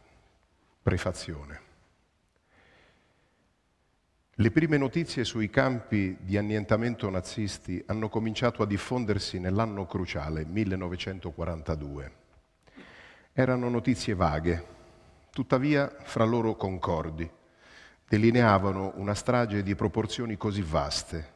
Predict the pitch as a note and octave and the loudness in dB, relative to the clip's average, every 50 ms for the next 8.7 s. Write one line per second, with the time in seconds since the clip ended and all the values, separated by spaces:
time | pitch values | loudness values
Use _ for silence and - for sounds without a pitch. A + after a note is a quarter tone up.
0 | _ _ - - F#2+ G2 F#2+ G2+ G2+ - A2 A2 G#2 G#2 G2+ G2 - A#2 A2 - | _ _ -8 -6 -6 -2 -2 -2 -4 -2 -2 0 0 0 0 2 0 -2 0 -2
1 | A2 G2 G#2 G2+ - - - - F#2+ E2 D2 D2 D2 C#2+ - - C#2+ - _ _ | -4 -4 -4 -4 -6 -8 -6 -4 -4 -4 -4 -4 -8 -10 -10 -10 -10 -12 _ _
2 | _ - - - - _ - F2+ G#2 G2+ G#2+ G#2+ - A#2+ G#2 G#2+ - - C3 A#2 | _ -20 -20 -20 -20 _ -2 0 0 0 0 0 0 0 0 0 0 -2 -4 -4
3 | A2 F#2+ - G2+ F2+ G2+ G#2 F#2 F2+ E2+ D#2 - F2 E2 - - F2+ D#2 D2 D2+ | -4 -2 -2 -2 -2 -2 -2 -2 -2 -4 -4 -4 -4 -2 2 2 2 2 2 0
4 | - - E2 - - - - - - - - - - _ _ _ - - B2 B2 | -4 -6 -6 -6 -8 -16 -20 -20 -20 -20 -20 -20 -20 _ _ _ 4 4 4 4
5 | A#2+ - - E3 D#3 C#3+ C3+ B2 - A#2 G#2+ - B2 A#2 A#2 B2 C3 B2 A2 A2 | 4 2 0 0 4 4 4 4 4 2 0 2 2 2 4 4 4 6 6 4
6 | A2 - G#2 A2 A2 A#2 G#2+ - - G2+ - F#2+ D2+ D2 D#2 C#2+ D#2 D#2 D#2 D#2 | 4 4 2 2 2 2 -2 -2 -6 -4 -2 -2 -2 -2 -2 -4 -6 -8 -8 -8
7 | - - F#2+ F#2 G2 G2 G#2 A2+ A2+ G#2+ G2 - - - F2+ E2+ - - G2+ F#2 | -4 -4 -4 0 0 -2 -2 -2 -4 -6 -6 -8 -10 -10 -10 -10 -8 -6 -6 -6
8 | F#2 F2 F#2 F2 E2+ D#2 D#2 C#2+ - - D#2 D#2 - | -6 -6 -6 -8 -6 -6 -6 -8 -8 -10 -12 -12 -14